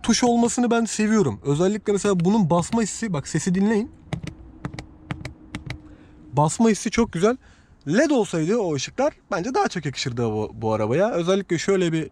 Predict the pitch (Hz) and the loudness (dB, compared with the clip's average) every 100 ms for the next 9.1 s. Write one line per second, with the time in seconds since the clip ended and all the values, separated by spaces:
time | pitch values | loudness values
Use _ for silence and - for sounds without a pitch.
0 | 131 143 156 156 151 151 147 135 131 165 | -4 -2 -2 0 0 0 0 0 0 -2
1 | 127 113 123 131 139 110 110 185 127 101 | -2 0 2 0 -2 -2 -2 -2 -2 0
2 | 123 - 120 143 127 92 85 87 101 - | -2 -2 -2 0 0 0 -2 -2 -2 -8
3 | - - - - - - 104 78 - - | -20 -20 -20 -20 -12 -6 -4 -6 -8 -20
4 | - - - - - - - - 120 196 | -18 -18 -18 -18 -18 -20 -20 -6 4 4
5 | 208 165 170 160 170 175 175 160 151 180 | 4 2 0 0 0 2 2 2 2 2
6 | 220 - - - - - - 190 190 175 | 0 -4 -14 -4 -2 -2 0 2 4 4
7 | 175 175 180 180 175 170 190 185 147 185 | 4 4 4 4 2 0 0 0 0 0
8 | 202 - - 156 170 175 160 135 131 180 | -2 -4 -4 0 4 4 4 2 0 2
9 | 208 | 2